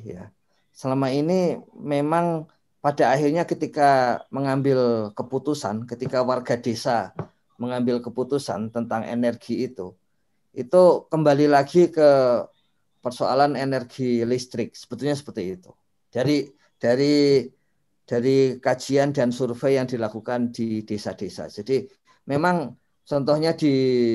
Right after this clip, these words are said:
ya, di banyak hal ini yang dikaji antara lain di Sukabumi, yang tadi ada kerjasama dengan Korea,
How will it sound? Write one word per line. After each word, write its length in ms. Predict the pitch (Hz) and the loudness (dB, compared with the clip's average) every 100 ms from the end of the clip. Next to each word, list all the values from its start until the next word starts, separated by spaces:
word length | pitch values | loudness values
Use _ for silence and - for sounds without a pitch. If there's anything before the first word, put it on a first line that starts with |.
| 110 104 104 - - _ _ | 0 -2 -4 -8 -14 _ _
ya, 160 | - 117 | -8 -6
di 160 | 131 127 | -4 -4
banyak 300 | 123 135 147 | -4 -2 2
hal 200 | 151 123 | 2 2
ini 240 | 120 139 143 | 0 0 0
yang 240 | 131 123 | 0 -4
dikaji 560 | 117 107 107 104 - 131 | -6 -6 -4 -6 -2 -2
antara 320 | 117 120 113 | -2 -4 -2
lain 240 | 120 123 | -2 -4
di 400 | 120 110 104 98 | -6 -6 -4 -6
Sukabumi, 960 | 98 104 107 107 107 107 113 113 110 107 104 _ _ _ _ _ | -10 -10 -8 -8 -8 -4 -4 -2 -4 -6 -12 _ _ _ _ _
yang 80 | 113 | -8
tadi 560 | 110 110 135 123 117 101 - - - _ | -6 -4 -2 0 -2 -4 -12 -20 -20 _
ada 180 | 113 120 | -12 -8
kerjasama 840 | - 107 - - 98 123 107 110 110 | -8 -10 -12 -8 -6 -4 -4 -4 -6
dengan 240 | 107 104 107 | -6 -6 -6
Korea, 600 | 110 113 113 110 107 | -6 -4 -2 -2 -4